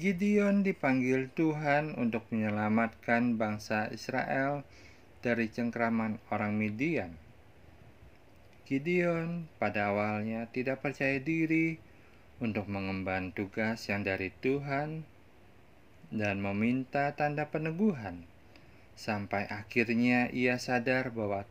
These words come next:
Tuhan telah memanggilnya dan menyertai dirinya. Gideon masuk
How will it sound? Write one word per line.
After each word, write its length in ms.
Tuhan 640
telah 240
memanggilnya 1200
dan 240
menyertai 880
dirinya. 720
Gideon 720
masuk 480